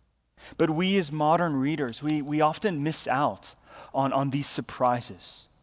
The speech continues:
on the shock value and the power of Jesus' parables. When we see a Pharisee as a character in the story, we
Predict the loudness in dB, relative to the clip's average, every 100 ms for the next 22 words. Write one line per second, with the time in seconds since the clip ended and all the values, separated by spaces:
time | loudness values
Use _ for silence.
0 | _ -4 0 2 0 0 6 6 4 0
1 | 4 4 4 0 -8 -6 -6 -2 4 4
2 | 4 -2 -6 -4 -2 -2 -6 -8 -10 -12
3 | -10 -10 -10 -16 -18 -20 -20 _ _ _
4 | _ _ -2 2 4 4 2 0 0 -2
5 | 2 2 0 -6 -10 -16 _ -8 -2 -2
6 | -2 0 2 2 0 -2 -2 -2 0 0
7 | 0 0 -2